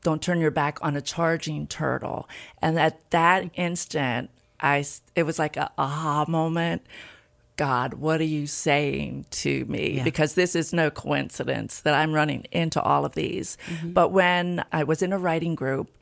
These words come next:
Speaker 1: that we were brainstorming, and they're like, it's, my working title was the t-, the turtle effect.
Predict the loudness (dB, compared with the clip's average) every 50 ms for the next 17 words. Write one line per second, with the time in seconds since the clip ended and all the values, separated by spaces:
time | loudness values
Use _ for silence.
0 | _ 0 2 4 4 4 4 2 0 0 0 0 0 0 2 2 2 0 -2 -4
1 | -6 -4 -2 0 0 0 -2 -4 -6 -6 -6 -8 -8 -10 -10 -6 -4 -2 -2 -2
2 | -2 -2 -2 -2 -2 -2 -2 -2 -4 -8 _ _ _ -6 -6 -6 -6 -8 _ _
3 | -12 -4 -2 -2 0 0 0 0 0 -2 -2 -4 -4 -2 0 0 2 2 2 2
4 | 0 -2 -2 -4 -4 -4 -2 -2 -2 -4 -6 -8 -10 -10 -10 -12 -16 -18 _ _
5 | -6 -6 -6 -6 -6 -6 -4 -2 -2 0 -2 -2 -4 -4 -6 -6 -6 -6 -8 _
6 | -18 -20